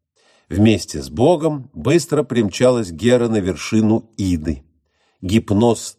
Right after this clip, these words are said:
тайно от Зевса укрылся на громадной ели под видом сладкогласной птицы, и погрузил его в глубокий сон.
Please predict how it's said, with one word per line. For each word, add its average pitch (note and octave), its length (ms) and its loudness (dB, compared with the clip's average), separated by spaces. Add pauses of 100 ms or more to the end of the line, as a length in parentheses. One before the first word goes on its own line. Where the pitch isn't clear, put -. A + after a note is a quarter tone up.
(120)
тайно F#2+ 640 0
от D#2 100 -6
Зевса A#2 600 -4 (280)
укрылся B2+ 600 2
на A#2+ 140 2
громадной A#2+ 640 0
ели A2 540 2
под F#2+ 220 -2
видом G2+ 420 -2
сладкогласной G2 1000 -2
птицы, - 680 -4 (300)
и B2 100 2
погрузил G2+ 640 0
его G2 300 0
в D#2+ 100 -6
глубокий F#2 880 -2
сон. D#2 640 -4